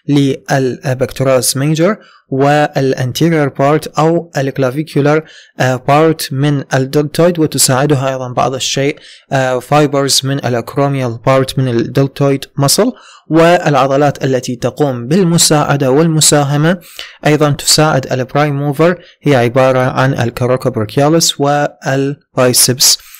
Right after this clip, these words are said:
آه، بايسبس براكياي. الآن هذه الملاحظة سنأخذ ملاحظة عن كل حركة. ففي هذه الملاحظة كما نلاحظ from full extended arm. مثل ما نلاحظ هذه full extension. الآن أنا أقوم بعمل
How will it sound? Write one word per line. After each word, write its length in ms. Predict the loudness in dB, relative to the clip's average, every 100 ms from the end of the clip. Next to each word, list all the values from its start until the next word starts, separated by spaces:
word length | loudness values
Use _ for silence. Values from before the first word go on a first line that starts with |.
| -8
آه، 100 | -4
بايسبس 520 | 0 0 0 -2 -2 -2
براكياي. 480 | -4 -6 -8 -10 -10 -2
الآن 260 | 2 4 2
هذه 460 | 2 2 2 2
الملاحظة 760 | 2 2 2 2 0 -2 2 2
سنأخذ 520 | 2 0 -2 -2 -2
ملاحظة 640 | -2 -2 -2 -2 -2 -2 -4
عن 180 | -8 -6
كل 300 | 0 0 0
حركة. 500 | -2 -2 -2 -4 -8
ففي 280 | -4 0
هذه 220 | 0 2 2
الملاحظة 520 | 2 0 0 -2 -2
كما 280 | 0 0 0
نلاحظ 460 | -2 -2 0 -2 -2 -10 -20 -8
from 400 | -8 -2 0 0 -2 -2
full 280 | 2 2 0 -6 -2
extended 760 | 0 0 0 0 -2 -2 -4 -6 _ _ -4
arm. 300 | -2 0 -2 -8 -20 -10 -2
مثل 200 | 2 4
ما 120 | 2
نلاحظ 500 | 2 2 2 0 0
هذه 360 | 2 2 0 -2
full 340 | 2 2 2 -2 -6
extension. 640 | -2 -2 0 -2 -2 -4 -4
الآن 300 | -4 -2 -6
أنا 320 | -4 -6 -4
أقوم 320 | -6 -2 -2 0
بعمل 460 | -2 0 2 0